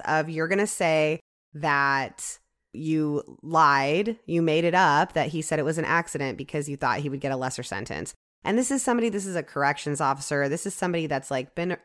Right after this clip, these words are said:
i-, around the legal system. So I don't believe for a second that she would have thought that either. I don't know why she said what she said. I don't know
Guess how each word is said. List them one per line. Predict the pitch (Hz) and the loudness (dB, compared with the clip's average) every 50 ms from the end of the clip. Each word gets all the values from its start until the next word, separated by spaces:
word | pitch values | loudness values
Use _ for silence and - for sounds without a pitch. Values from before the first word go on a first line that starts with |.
| _ - | _ -4
i-, | 156 156 - - - | -2 -2 -4 -4 -4
around | 147 147 147 143 151 170 180 175 | -4 -2 0 2 2 4 4 2
the | 156 135 | 0 -2
legal | 127 151 160 151 151 139 139 | -2 -4 -2 -2 -2 -2 -2
system. | - - 127 - - - 135 131 135 139 135 | -2 -6 -6 -6 -6 -6 -4 -4 -4 -4 -4
So | - - 143 135 131 127 127 - _ _ _ _ _ - | -4 0 0 2 2 0 -2 -4 _ _ _ _ _ -2
I | - 156 | 0 2
don't | 190 190 175 | 2 2 2
believe | 170 165 165 160 | 0 -2 -2 -2
for | - 151 | 0 -2
a | 147 147 | -2 -2
second | - 147 139 - 143 143 | -2 -2 -2 -2 -2 -2
that | 139 113 - | -4 -4 -4
she | - - 151 | -4 -4 -4
would | 139 135 | -2 -4
have | 131 - | -4 -6
thought | - - 127 135 180 - - | -4 -2 -2 -2 -2 -2 -2
that | - 113 120 131 - - - | -2 0 0 0 -2 -6 -8
either. | - 180 208 175 104 69 71 69 165 - _ _ _ _ _ _ _ _ _ _ _ - | -6 -4 -2 -2 -2 -2 -2 -4 -6 -10 _ _ _ _ _ _ _ _ _ _ _ 2
I | - 220 | 4 6
don't | 269 277 | 6 6
know | 262 254 226 | 6 6 6
why | 196 180 175 180 180 175 | 6 6 6 6 6 4
she | - - 165 | 2 -2 -2
said | - - 156 135 | -2 -2 -2 -2
what | 123 123 - | -2 -6 -6
she | - 135 | -8 -8
said. | - - 127 120 123 131 156 170 - - | -6 -4 -4 -2 -2 -2 -4 -4 -4 -6
I | 160 | -4
don't | 160 196 190 190 - 143 | 0 0 0 2 2 2
know | 170 160 160 160 160 156 156 160 165 | 2 2 4 4 4 4 4 2 0